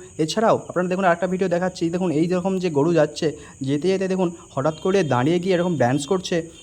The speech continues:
যে এই ধরনের এআই জেনারেট যে ভিডিওগুলো, এইভাবে, এইগুলো আপনারা কীভাবে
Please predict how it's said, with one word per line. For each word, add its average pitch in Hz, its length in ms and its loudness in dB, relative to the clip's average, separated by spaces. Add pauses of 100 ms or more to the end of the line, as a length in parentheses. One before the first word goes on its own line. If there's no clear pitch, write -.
(140)
যে 175 120 4
এই 160 100 6
ধরনের 196 300 0 (140)
এআই 160 260 4
জেনারেট 185 320 2
যে 185 60 2 (100)
ভিডিওগুলো, 175 420 4
এইভাবে, 175 220 2 (220)
এইগুলো 190 280 4
আপনারা 185 240 2 (320)
কীভাবে 170 260 4